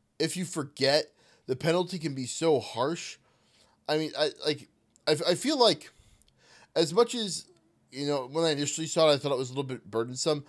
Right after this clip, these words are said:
The way that kind of, like, uh, like the Elder Scrolls games or Fallout does it, where you get an autosave every time you do a, an area transition, c-, is kinda great to me 'cause it always guarantees there's, there's, like,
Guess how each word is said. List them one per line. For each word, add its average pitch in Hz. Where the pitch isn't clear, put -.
The 127
way 180
that 190
kind 156
of, 135
like, 120
uh, 104
like 139
the 143
Elder 139
Scrolls 127
games 120
or 120
Fallout 131
does 117
it, -
where 123
you 123
get 135
an 127
autosave 127
every 123
time 135
you 123
do 127
a, 117
an 123
area 123
transition, 139
c-, 156
is 151
kinda 208
great 135
to 160
me 165
'cause 156
it 135
always 147
guarantees 131
there's, 120
there's, 123
like, 117